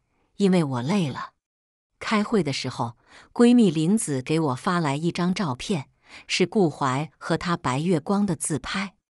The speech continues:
照片后面跟着林子一大串的文字和语音，大意就是告诉我，秦冉回国了，顾怀亲自去机场接的，我需要做好准备。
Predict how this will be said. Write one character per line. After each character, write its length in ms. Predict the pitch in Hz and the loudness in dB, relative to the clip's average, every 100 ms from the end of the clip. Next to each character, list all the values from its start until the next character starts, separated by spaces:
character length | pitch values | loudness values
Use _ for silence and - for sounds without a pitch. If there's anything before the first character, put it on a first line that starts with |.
| _ _ _ _ _ - | _ _ _ _ _ -4
照 220 | 311 254 | 0 0
片 260 | - 277 | 2 0
后 240 | 240 - 277 | 0 0 4
面 240 | 214 175 | 4 2
跟 160 | 214 220 | 2 2
着 120 | 202 | 2
林 280 | 156 170 262 | 0 2 0
子 220 | - 139 | 0 -4
一 180 | 135 185 | -2 -2
大 240 | 277 220 | -2 -4
串 240 | - 240 165 | -4 -4 -2
的 120 | 139 | -2
文 260 | 139 147 | -2 -2
字 220 | 175 185 131 | -2 -4 -4
和 180 | - | -4
语 200 | 165 143 | -4 -6
音， 360 | 117 175 214 - _ - - - | -2 2 0 -2 _ -20 -20 -6
大 180 | 269 240 | -2 0
意 220 | 240 190 | 0 0
就 120 | 220 | -2
是 160 | - 151 | -4 -6
告 280 | 285 208 | -4 -4
诉 180 | 147 127 | -4 -6
我， 280 | - - - _ _ _ | -6 -10 -12 _ _ _
秦 280 | - - 202 | -4 2 2
冉 180 | 202 127 | 2 -2
回 280 | - 143 151 | -4 -4 -4
国 260 | 139 120 | -2 -4
了， 200 | 139 143 _ _ _ - - | -4 -8 _ _ _ -20 -8
顾 180 | - 196 | 2 2
怀 260 | - 151 175 | 2 0 0
亲 320 | - 220 208 | 0 2 2
自 200 | 202 170 | 0 -4
去 180 | - 151 | -2 -4
机 220 | - 220 | 0 -2
场 240 | - 107 | -2 -8
接 260 | - 160 160 | -4 -2 -2
的， 200 | 127 - _ _ _ - - | -4 -10 _ _ _ -12 0
我 120 | 170 | 0
需 200 | - 180 | 2 2
要 140 | 160 | 2
做 220 | 143 202 | 0 -2
好 260 | 151 - 151 | -2 -4 -4
准 220 | 151 120 | -4 -6
备。 280 | 104 139 - | -4 -6 -8